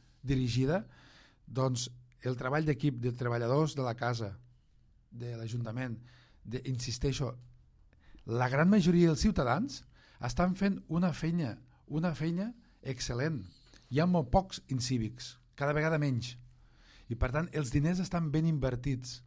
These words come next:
Som un referent amb reciclatge, en este sentit. I, per tant, eh, bé, mm, també s'ha de dir, el rebut de la brossa, si, si cal dir-ho, és un dels més baixos.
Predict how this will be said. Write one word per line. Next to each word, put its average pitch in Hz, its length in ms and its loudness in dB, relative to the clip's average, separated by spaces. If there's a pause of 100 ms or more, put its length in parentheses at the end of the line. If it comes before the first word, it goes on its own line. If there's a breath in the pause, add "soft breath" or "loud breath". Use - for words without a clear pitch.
(380 soft breath)
Som 196 320 6
un 202 80 2
referent 160 540 0 (340)
amb 123 160 -6
reciclatge, 123 640 -6
en 120 80 -2
este 123 240 -4
sentit. 117 380 -4 (840 soft breath)
I, 117 80 -4
per 123 160 -2
tant, 156 240 0 (760 soft breath)
eh, 120 680 -4
bé, 175 220 -2 (300)
mm, 131 1000 -12
també 139 240 2
s'ha 160 160 4
de 156 80 2
dir, - 80 -4 (320)
el 131 80 4
rebut 175 220 10
de 226 40 12
la 208 140 12
brossa, 160 320 4 (1040)
si, 147 320 -6
si 139 240 -4
cal 160 240 0
dir-ho, 190 240 2 (320 loud breath)
és 151 240 0
un 190 80 2
dels 160 160 6
més 147 240 0
baixos. 156 460 -2